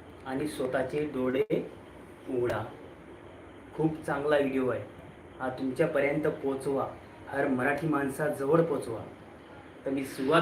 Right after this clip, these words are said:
करतो. जेवढे भी महाराष्ट्रामध्ये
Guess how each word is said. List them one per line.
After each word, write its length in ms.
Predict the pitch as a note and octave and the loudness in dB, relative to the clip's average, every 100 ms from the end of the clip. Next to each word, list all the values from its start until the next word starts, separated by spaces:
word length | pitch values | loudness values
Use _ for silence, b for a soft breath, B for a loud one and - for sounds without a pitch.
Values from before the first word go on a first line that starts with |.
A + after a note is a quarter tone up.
| E3 | 6
करतो. 460 | E3 - D#3 D3+ - - - - - B2 | 4 6 4 2 -4 -14 -18 -16 -14 -6
जेवढे 580 | D3 D3 D3 D3 D#3 E3 | 4 6 6 6 8 8
भी 400 | D#3 D3+ D#3+ - G#3 | 6 6 6 6 6
महाराष्ट्रामध्ये 1000 | F3 E3+ D#3+ D#3 - C#3+ C#3 B2+ A#2+ | 8 8 6 2 -2 0 2 2 0